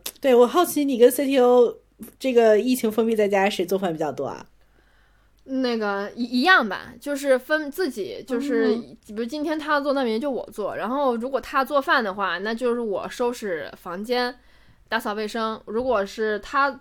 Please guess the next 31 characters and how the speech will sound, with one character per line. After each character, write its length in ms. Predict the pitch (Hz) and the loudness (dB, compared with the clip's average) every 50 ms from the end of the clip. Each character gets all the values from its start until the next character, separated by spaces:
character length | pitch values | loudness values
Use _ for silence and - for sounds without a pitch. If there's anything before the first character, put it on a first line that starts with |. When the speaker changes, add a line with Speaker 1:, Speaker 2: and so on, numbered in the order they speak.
| _ _ _ | _ _ _
Speaker 2:
呃， 160 | - 190 180 | -6 -6 -4
如 160 | 180 208 269 | -4 -4 -2
果 100 | 262 226 | -2 -4
是 120 | 220 - | -4 -4
我 200 | 277 269 196 - | -6 -6 -8 -8
做 120 | 208 226 214 | -8 -10 -6
的 40 | 226 | -6
话， 80 | 202 | -6
就 120 | 196 220 202 | -4 -4 -6
是 60 | - | -8
他 300 | - - 214 214 214 214 | -6 -4 -2 0 0 0
打 160 | 214 151 120 | -2 -6 -10
扫 140 | - 190 160 | -10 -10 -8
卫 100 | 180 175 | -8 -8
生、 240 | 180 185 180 175 180 | -8 -8 -12 -12 -10
收 160 | - 196 190 | -8 -10 -10
拾 140 | 190 196 180 | -10 -10 -14
房 220 | 180 151 156 170 | -14 -16 -16 -14
间、 200 | 165 180 170 - | -12 -12 -12 -12
吸 220 | - - 254 254 | -12 -10 -8 -8
地 220 | 233 226 269 254 226 | -8 -6 -4 -2 -2
啊， 240 | 196 170 160 175 190 | 0 0 -2 -4 -4
什 120 | - 190 | -6 -8
么 80 | 190 202 | -10 -6
滚 160 | - 196 175 | -6 -6 -4
猫 160 | 202 208 208 | -2 -2 -2
毛 220 | 214 202 160 156 | -2 -2 -2 -2
啊 180 | 175 190 196 202 | 0 0 0 -2
什 140 | 214 214 - | -2 -6 -14
么 40 | - - - | -20 -20 -20
的， 80 | - | -20